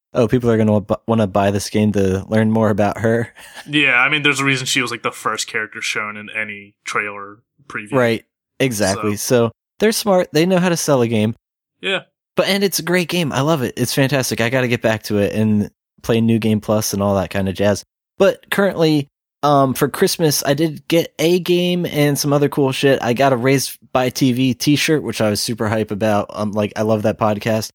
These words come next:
Speaker 1: I got a Bob Ross Chia Pet, which is gonna go in my
Speaker 2: <laughs>
Speaker 1: office. So I'm really hype about that. It's his afro that's, like, the plant. It looks super cool.
Speaker 2: Yeah.
Speaker 1: And then what else? I got a bunch of gift cards and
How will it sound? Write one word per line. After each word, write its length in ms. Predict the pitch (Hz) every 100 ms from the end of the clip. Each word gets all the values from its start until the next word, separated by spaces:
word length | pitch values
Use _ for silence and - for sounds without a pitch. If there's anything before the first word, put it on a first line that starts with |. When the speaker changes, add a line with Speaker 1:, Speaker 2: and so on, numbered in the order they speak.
| _ _
Speaker 1:
I 100 | 131
got 180 | 135 151
a 80 | 131
Bob 400 | 120 135 147 165
Ross 420 | 170 165 165 - - -
Chia 300 | - 202 208
Pet, 320 | 220 220 -
which 240 | 139 131 131
is 140 | 117
gonna 180 | 131 131
go 240 | 226 151 120
in 40 |
my 180 | 113 110
Speaker 2:
<laughs> 60 |
Speaker 1:
office. 580 | 110 135 143 165 151 - - _ -
So 140 | 127
I'm 100 | 123
really 320 | 135 135 127
hype 220 | 117 127
about 280 | 123 120 113
that. 220 | 123 131
It's 160 | 127 -
his 160 | 117 -
afro 480 | 113 127 - 147 147
that's, 220 | 120 -
like, 180 | 110 -
the 140 | 107
plant. 440 | - - 113 131 -
It 120 | 110
looks 220 | 123 -
super 380 | - - 113 104
cool. 280 | - 104 95 _ _ _ -
Speaker 2:
Yeah. 240 | 120 113 - _ _ -
Speaker 1:
And 180 | 151 156
then 480 | 156 156 156 147 -
what 200 | 131 156
else? 220 | 143 120
I 60 | 143
got 100 | 156
a 40 |
bunch 240 | 147 147 143
of 340 | 135 120 107
gift 240 | - 139 -
cards 460 | 147 135 135 -
and 340 | 123 117 107